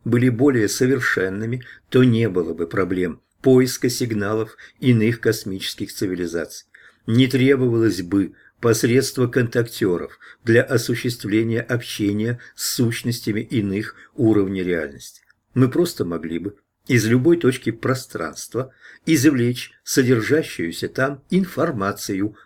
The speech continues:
о любых областях и пространствах Вселенной или о любом уровне ее реальности, и затем ее конкретизировать.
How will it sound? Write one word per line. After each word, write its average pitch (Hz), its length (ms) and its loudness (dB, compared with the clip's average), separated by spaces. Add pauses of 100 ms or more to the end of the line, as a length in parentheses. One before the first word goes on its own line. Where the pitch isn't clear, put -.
(120)
о 123 120 4
любых 117 600 0
областях 120 840 -4 (280)
и 131 100 2
пространствах 104 800 -4
Вселенной 78 540 -6 (280)
или 123 220 4
о 110 120 6
любом 110 520 2
уровне 120 560 0 (180)
ее 104 300 2
реальности, 90 680 -2
и 170 120 0
затем 175 500 0 (200)
ее 107 500 0 (160)
конкретизировать. 98 1000 -2